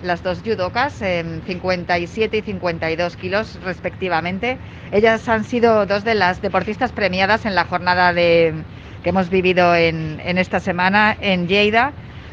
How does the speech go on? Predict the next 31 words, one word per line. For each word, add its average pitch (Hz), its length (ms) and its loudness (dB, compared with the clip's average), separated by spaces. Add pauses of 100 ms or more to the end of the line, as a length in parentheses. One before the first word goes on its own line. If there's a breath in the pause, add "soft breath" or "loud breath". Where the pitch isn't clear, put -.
(180 loud breath)
con 208 160 4
el 196 120 0
programa 208 400 4
Ellas 240 240 2
son 226 200 -2
de 214 100 2
aquí, 247 380 -2 (220)
que 226 140 2
fomenta 214 340 2
la 202 80 6
empresa 208 340 0
Nufri 226 600 -2
y 226 80 0
las 196 260 2
manzanas 202 460 -2
Livinda. 202 400 0
Es 247 80 -2
un 254 80 -2
programa 247 560 2
que 196 360 0
pretende 208 520 2
ayudar 202 260 2
a 214 60 4
las 208 120 2
deportistas 208 600 -2
a 202 60 0
llegar 185 280 2
a 185 60 2
conseguir 185 360 -2
sus 190 200 -8
objetivos. 190 580 -4